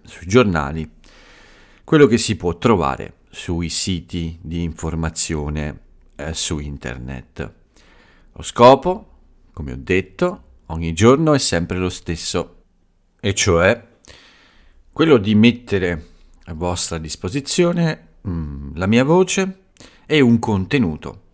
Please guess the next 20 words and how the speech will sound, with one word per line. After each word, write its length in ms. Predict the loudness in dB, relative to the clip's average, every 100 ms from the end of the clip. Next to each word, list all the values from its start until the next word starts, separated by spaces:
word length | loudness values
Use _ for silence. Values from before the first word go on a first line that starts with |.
| _ _ _ _
in 180 | -8 -4
lingua 300 | -2 -2 -2
italiana 600 | -2 -2 -2 -4 -8 -12 -16 _
per 640 | 0 2 2 0 -8 -8 _ _ _ _
cercare 640 | -6 -6 -4 -6 -6 -8
di 260 | -12 -14 -14 -20 _ _ _ _
tenere 720 | 4 4 4 0 -4 -8 -12 -10
in 180 | -8
allenamento 1000 | -6 -4 -2 -2 -4 -6 -12 -10 -12 -14 -20 _ -8
le 140 | -4
vostre 440 | -2 -2 -4 -6
orecchie 680 | -4 -4 -6 -8 -6 -6 -10 _ -20 -20 _ _ -20 -4
e 120 | 0
anche, 480 | 0 0 -6 -14 _ _
non 160 | -14 -8
solo 280 | 0 0 0
le 100 | -2
orecchie, 500 | -6 -6 -6 -6 -4
<laughs> 80 | 0
ma 340 | 2 2 -2